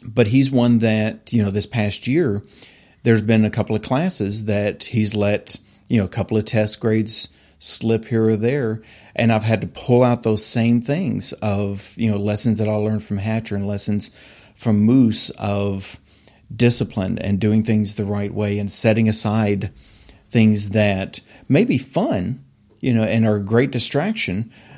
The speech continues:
But he's like me. If he starts looking at his phone, he's gonna get sucked into it, and an hour and a half later, time's gone, and then he's panicking. And so it's disciplining and knowing yourself well enough to put yourself in a position to succeed.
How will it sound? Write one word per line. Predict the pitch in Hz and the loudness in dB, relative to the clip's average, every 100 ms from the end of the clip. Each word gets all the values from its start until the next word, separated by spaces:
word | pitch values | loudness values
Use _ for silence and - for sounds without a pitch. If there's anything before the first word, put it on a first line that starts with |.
| - - | -18 0
But | 151 147 | 2 2
he's | 151 220 180 | 2 0 0
like | 143 110 | -2 -2
me. | 139 233 113 | -2 0 0
If | - 123 110 117 | -2 -2 -2 2
he | 120 120 - - - | 2 2 0 -10 -10
starts | - 110 110 113 | -4 -2 -2 0
looking | 107 107 | -2 0
at | 104 | -2
his | 98 - | -2 -4
phone, | 147 196 120 131 - - - | -4 -2 -2 -4 -8 -16 -2
he's | 117 | 0
gonna | 117 120 | 4 4
get | 110 - | 2 2
sucked | - - 98 - 113 | 2 2 -2 -4 -2
into | 104 - 104 | -2 0 2
it, | 117 117 | 2 0
and | 107 | -2
an | 104 | -2
hour | 104 107 | -2 -2
and | |
a | 104 | -2
half | 107 101 | -4 -4
later, | 110 139 113 | -2 -2 -2
time's | 101 113 104 98 | -4 -2 -2 -2
gone, | 104 101 | -2 -2
and | |
then | 101 | -2
he's | 101 95 | -4 -6
panicking. | 139 156 160 131 71 - - - - - | -4 -4 -4 -6 -8 -8 -12 -18 -10 -2
And | 117 | 0
so | - 123 | 4 2
it's | 117 113 | 2 0
disciplining | 104 135 - - 131 120 107 | 0 0 -2 -4 -2 0 0
and | 101 | 0
knowing | 104 117 117 | 0 0 0
yourself | 107 117 107 | 0 -2 -4
well | 104 110 143 | -2 -2 0
enough | 151 98 98 - - - - - _ - | 0 -2 -4 -8 -18 -20 -20 -20 _ -6
to | - 117 113 113 - | 0 4 4 0 -4
put | - 135 | -2 -2
yourself | 151 156 143 | -2 -2 -2
in | 151 | -4
a | |
position | 147 139 147 - | -4 -2 -2 -2
to | 135 | -2
succeed. | - 139 - 226 - | -2 -2 -2 -2 -2